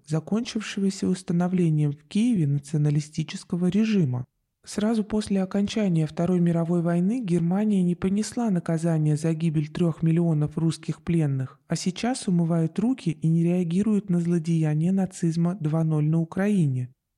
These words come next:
Вопреки заявлениям канцлера Ф Р Г Шольца, который решил снять с немецкого политического класса историческую вину за преступления нацистов,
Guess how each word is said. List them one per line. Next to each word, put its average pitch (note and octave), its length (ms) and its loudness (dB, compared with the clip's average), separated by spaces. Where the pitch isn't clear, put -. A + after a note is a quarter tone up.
Вопреки G#3+ 520 -2
заявлениям F3+ 720 2
канцлера E3 580 -2
Ф - 140 -8
Р F3 200 0
Г E3+ 200 0
Шольца, A3 680 -4
который E3+ 420 0
решил F#3+ 360 0
снять G#3 400 -2
с - 60 -14
немецкого E3 560 0
политического E3 800 -4
класса D#3 480 -4
историческую D#3 840 -2
вину E3+ 360 2
за D3+ 120 -6
преступления D#3 760 -2
нацистов, D#3+ 640 -4